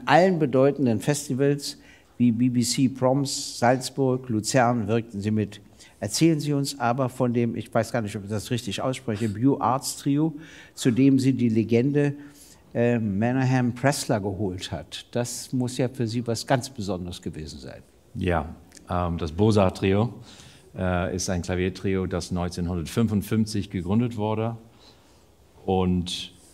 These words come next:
Speaker 2: Menachem Pressler, der in zehn Tage seinen neunundneunzigsten Geburtstag feiert in London, ist ein Phänomen. Äh, Gründer dieses Klaviertrios, ein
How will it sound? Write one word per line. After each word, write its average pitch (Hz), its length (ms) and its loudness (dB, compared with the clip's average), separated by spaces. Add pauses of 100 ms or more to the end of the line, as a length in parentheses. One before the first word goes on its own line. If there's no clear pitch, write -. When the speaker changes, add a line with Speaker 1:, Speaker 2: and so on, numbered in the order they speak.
(300)
Speaker 2:
Menachem 101 440 0
Pressler, 104 460 -2
der 87 680 -2 (580)
in 85 240 -4
zehn 101 300 0
Tage 87 480 -4
seinen 85 260 -4
neunundneunzigsten 101 880 2
Geburtstag 78 600 -6
feiert 78 560 -4
in 82 160 -6
London, 80 380 -6 (560)
ist 87 200 -6
ein 87 140 -2
Phänomen. 90 680 0
Äh, 85 600 -6 (160)
Gründer 107 280 4
dieses 92 360 -4
Klaviertrios, 90 1080 -6
ein 82 340 -6